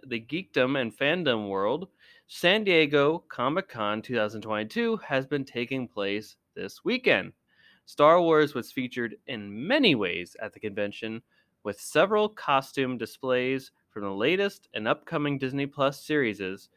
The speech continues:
and a litany of new action figures announced. Again,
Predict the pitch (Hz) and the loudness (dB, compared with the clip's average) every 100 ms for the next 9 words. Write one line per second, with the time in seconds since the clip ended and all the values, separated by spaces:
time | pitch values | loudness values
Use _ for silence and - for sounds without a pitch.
0 | _ _ _ - 117 110 107 120 - 165 | _ _ _ -2 0 2 2 2 0 0
1 | 175 - 117 107 110 165 151 135 139 127 | -2 -2 0 0 0 0 2 2 0 -8
2 | - 107 101 101 104 98 92 - - _ | -4 -2 0 -2 -4 -8 -8 -10 -18 _
3 | _ _ _ _ _ _ 127 135 214 139 | _ _ _ _ _ _ 0 6 8 8
4 | 117 | 4